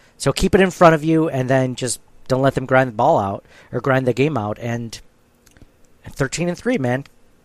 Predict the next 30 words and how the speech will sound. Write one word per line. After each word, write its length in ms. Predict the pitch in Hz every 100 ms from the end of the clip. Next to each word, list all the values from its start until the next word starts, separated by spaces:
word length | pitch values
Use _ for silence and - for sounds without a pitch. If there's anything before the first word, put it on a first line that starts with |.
| _
doesn't 220 | 117 139
lie. 380 | 135 170 107 98 _ - _ - - _ _ _ _
All 180 | 107 113
right, 420 | 101 110 127 117
so 580 | - - 165 160 123 117 - _ _ -
we 100 | 135
mentioned 380 | 147 139 135
that. 360 | 127 160 - -
Bill 160 | 190 269
season 320 | - 254 240
tickets. 360 | - 214 139 -
So, 120 | 170
John, 440 | 165 233 190 127 127 175
interesting 420 | 208 269 269 226
stat 280 | - 185 156
I 60 |
read 300 | 135 131 127 - - - -
over 180 | 135
this 160 | 131 131
past 380 | - 139 131 -
week, 320 | 127 123 - - - _ _ - - -
and 180 | 139 143 -
I, 140 | 151 156
I 100 | 151
thought 200 | 185 180
it 40 |
was 100 | 156
interesting 360 | 151 156 143 143
because, 360 | 123 139 123 - - - - - _ _ _
uh, 180 | - 120